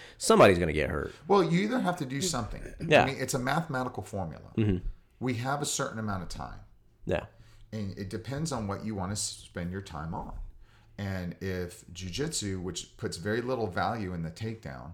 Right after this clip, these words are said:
Speaker 2: now there's some strategy things that come from the takedown, don't get me wrong.
Speaker 1: Sure.
Speaker 2: But it's not like judo where if you get a full takedown, you win the match.
Speaker 1: Right.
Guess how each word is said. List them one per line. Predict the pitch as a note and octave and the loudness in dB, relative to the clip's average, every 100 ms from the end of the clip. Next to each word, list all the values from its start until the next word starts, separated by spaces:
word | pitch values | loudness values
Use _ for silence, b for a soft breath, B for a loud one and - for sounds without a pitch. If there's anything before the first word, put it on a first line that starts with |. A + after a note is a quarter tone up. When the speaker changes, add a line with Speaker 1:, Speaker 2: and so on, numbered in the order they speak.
| - | -8
Speaker 2:
now | A#2 A#2+ | -4 0
there's | D#3 - | 0 2
some | E3 | 0
strategy | - D3 C3+ C#3+ B2+ | 0 0 2 0 -2
things | G#2+ G2+ G2+ | -4 -4 -4
that | - | -6
come | - A#2 | -4 -6
from | F#2 - E3 | -4 0 0
the | A2+ | 0
takedown, | - D#2 - D#2+ E2 | -4 -6 -6 -6 -4
don't | |
get | A2 G#2 | -6 -6
me | |
wrong. | D#2+ G2+ F#2 | -2 0 2
Speaker 1:
Sure. | - F2 - B B B G#2+ | 4 4 0 B B B -4
Speaker 2:
But | A#2 | -2
it's | - - | -2 -2
not | C#3 C3+ | -2 -4
like | A2 | -6
judo | F2 A#2+ A2+ D#2+ | -4 -2 -2 -2
where | E2+ E2+ | -4 -6
if | - | -4
you | A2 | -4
get | B2 | -2
a | G#2+ | -2
full | F2 A2+ G2 | -2 -2 -2
takedown, | - B2 B2 F2 E2+ | -2 -6 -4 -4 -4
you | F2+ | -4
win | G2 F#2+ | -4 -2
the | E2 | -2
match. | E2 G2 - - - | -2 -4 -6 -8 0
Speaker 1:
Right. | F#2+ D2+ | 2 2